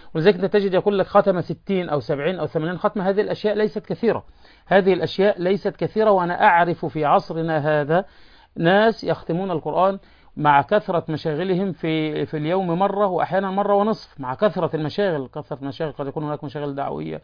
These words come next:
ومشاغل علمية وصلة أرحام وبعض الأعمال الخيرية، ومع ذلك يختمون القرآن في اليوم مرة ومرتين. ف-، و-، وأنا ذكرت لكم بعض تنظيم الوقت الذي يساعدك على مثل ذلك، فهذا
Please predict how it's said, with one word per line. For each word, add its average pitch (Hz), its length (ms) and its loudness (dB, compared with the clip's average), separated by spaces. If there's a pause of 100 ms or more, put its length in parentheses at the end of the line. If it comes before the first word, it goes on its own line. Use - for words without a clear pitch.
(380)
ومشاغل 160 420 -4
علمية 156 440 -2
وصلة 156 760 0
أرحام 165 520 0
وبعض 165 360 2
الأعمال 165 320 0
الخيرية، 165 480 0 (280)
ومع 165 220 6
ذلك 214 300 0
يختمون 196 360 -2
القرآن 185 300 -4
في 180 80 -10
اليوم 185 340 0
مرة 202 180 4
ومرتين. 214 460 2 (560)
ف-، - 140 -6
و-، 170 500 4
وأنا 170 400 2
ذكرت 156 320 -2
لكم 190 300 0
بعض 185 280 6
تنظيم 170 360 2
الوقت 190 240 2
الذي 185 260 2
يساعدك 175 420 0
على 165 200 2
مثل 185 220 -2
ذلك، 185 340 2 (320)
فهذا 190 420 4